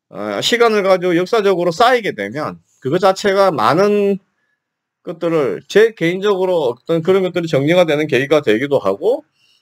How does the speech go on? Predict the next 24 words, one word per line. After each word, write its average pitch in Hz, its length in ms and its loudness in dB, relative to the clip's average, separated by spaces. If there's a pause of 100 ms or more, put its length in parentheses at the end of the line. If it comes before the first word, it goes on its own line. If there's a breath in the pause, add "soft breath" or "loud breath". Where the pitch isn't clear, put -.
(160)
또 175 220 -2
어떤 185 580 -4
이, 123 120 -6
과-, 147 180 2
뭐 143 120 -6
과거에 127 480 2
이게 180 380 2
만약에 143 400 0
영상을 160 400 0
뭐 143 80 -2
제가 160 160 0
십 233 180 -4
년을 220 240 4
할 196 100 4
수 185 100 -8
있다 131 160 -4
유튜브를 127 340 -8
그러면 147 300 -4
십 226 160 -8
년간의 180 640 2
수많은 196 460 -6
축구와 185 320 -8
리뷰에 143 380 -4
대한 113 300 -4